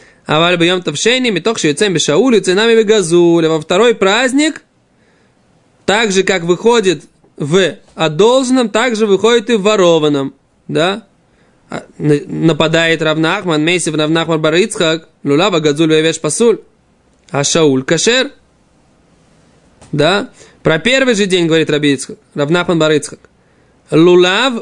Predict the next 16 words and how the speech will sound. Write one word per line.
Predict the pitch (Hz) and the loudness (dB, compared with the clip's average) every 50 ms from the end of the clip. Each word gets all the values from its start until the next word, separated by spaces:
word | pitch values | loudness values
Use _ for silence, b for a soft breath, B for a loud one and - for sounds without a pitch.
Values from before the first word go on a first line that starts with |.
| - - | -10 -8
ворованный, | 160 156 185 190 190 190 190 185 180 180 202 208 220 233 247 220 190 | -4 -2 0 2 2 2 2 2 2 0 0 0 0 -2 -2 -2 -4
ваевеш, | 165 180 185 185 190 190 190 190 190 156 131 - - - - | -2 -2 0 2 2 2 2 2 0 -2 -4 -8 -12 -18 -16
и | - - 165 | -12 -10 -8
сухой, | - - 208 - - 190 151 127 - | -4 -4 -4 0 0 0 0 0 -4
пасуль, | _ - 185 185 - - 233 190 139 135 | _ -4 -2 -2 0 0 0 0 0 0
не | 151 165 | -4 -2
кошерно. | - 190 185 - 226 208 175 147 131 - - _ _ _ _ - | -2 -4 -2 0 0 0 0 -2 -6 -10 -14 _ _ _ _ -6
А | 147 151 226 233 220 | -2 -2 -2 -2 -2
Шауль. | - - 185 165 151 143 147 160 180 - b b b b b b b b | -2 0 0 2 2 2 0 -2 -4 -8 b b b b b b b b
Из | 139 131 | -4 -2
этого | 175 196 185 220 214 | -2 -2 0 -2 0
можно | 214 214 202 208 | 0 0 0 0
сделать | 196 180 202 202 180 165 | 0 0 0 -2 0 0
вывод, | 165 156 151 165 160 | 0 0 0 0 -2
что | - - 180 180 185 | -2 -2 -2 0 0
одолженный | 185 170 180 170 160 160 143 143 165 165 180 190 196 - - | 0 2 2 2 2 2 2 0 0 0 0 0 -2 -4 -8